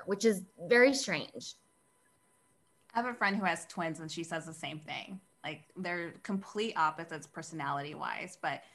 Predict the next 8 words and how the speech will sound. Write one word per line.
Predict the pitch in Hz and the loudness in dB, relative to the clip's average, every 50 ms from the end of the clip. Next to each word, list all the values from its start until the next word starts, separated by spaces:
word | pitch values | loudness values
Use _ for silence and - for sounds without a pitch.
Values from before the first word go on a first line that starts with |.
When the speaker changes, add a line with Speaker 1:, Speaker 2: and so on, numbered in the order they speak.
| _ _ _ _ _ | _ _ _ _ _
Speaker 2:
when | - 180 175 180 | -6 -4 -2 0
they're | 180 180 180 | 0 0 2
by | 180 175 175 | 4 2 2
themselves, | 165 165 165 - - 165 151 151 147 151 | 2 0 -4 -4 -2 0 0 0 -2 -4
they, | 160 156 | -4 -4
like, | 156 151 - | -4 -6 -8
savor | - - - - 156 147 151 147 156 143 139 | -12 -14 -10 -8 -6 -6 -4 -4 -6 -6 -6
that | 143 147 - - - - | -6 -6 -6 -8 -10 -12